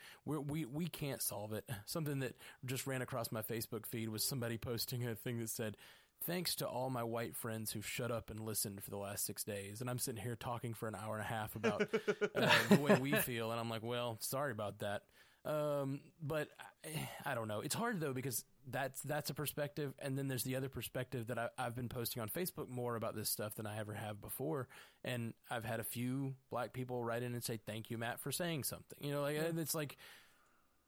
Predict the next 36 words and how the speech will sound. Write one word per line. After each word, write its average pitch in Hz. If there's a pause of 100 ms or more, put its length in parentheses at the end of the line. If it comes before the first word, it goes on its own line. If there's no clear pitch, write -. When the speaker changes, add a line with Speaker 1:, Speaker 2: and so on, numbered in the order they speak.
(760)
Speaker 1:
you 160
know, 175 (160)
you 135
just, 156
you, 143
you 135
can't 151
really 143
win 120
with 113
everybody. 110
You 107
just 120
gotta 104
be 101
yourself. 98 (340)
Anyway, 135
Speaker 3:
Yeah. 123
Speaker 1:
that's 123
a 120 (840)
five-minute 110
long 107
discussion 101
about, 98
and 160
I 104
don't 107
know 107
that 104
I 101
answered 101
the 110
question. 107 (540)
Speaker 3:
No, 226
you 175
did. 156